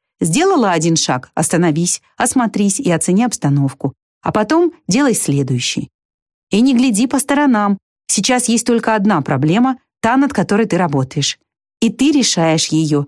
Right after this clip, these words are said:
шаг за шагом. Только один шаг за раз». Слова прозвучали в воображении Вики так чётко и ясно,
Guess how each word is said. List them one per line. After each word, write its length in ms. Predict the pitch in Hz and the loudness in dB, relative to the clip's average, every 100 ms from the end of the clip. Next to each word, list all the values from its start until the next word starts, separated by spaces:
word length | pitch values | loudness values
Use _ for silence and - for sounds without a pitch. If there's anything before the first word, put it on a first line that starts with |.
| - | -8
шаг 440 | - - 254 277 - | -6 -2 0 -2 -6
за 140 | - 170 | -4 -2
шагом. 500 | - 139 131 143 - _ _ _ _ - | 0 -2 -2 -4 -6 _ _ _ _ -2
Только 460 | 214 277 294 311 311 | 2 2 0 -4 -2
один 360 | 170 151 190 214 | -4 0 2 2
шаг 320 | - 156 165 | 0 0 0
за 140 | 147 | 0
раз». 300 | 127 127 - - _ _ _ _ _ _ _ _ _ _ _ | 0 -2 -6 -18 _ _ _ _ _ _ _ _ _ _ _
Слова 320 | - 185 208 240 | -6 -2 0 0
прозвучали 520 | - 170 190 220 180 | -2 -2 0 0 2
в 60 | |
воображении 540 | 160 165 175 185 180 180 | 0 0 0 2 2 2
Вики 260 | 185 190 | 0 -2
так 320 | 156 - 160 - | -4 -2 -4 -2
чётко 340 | 180 165 - | -4 -2 -4
и 120 | 156 | -4
ясно, 460 | 165 254 302 - | -2 0 0 -2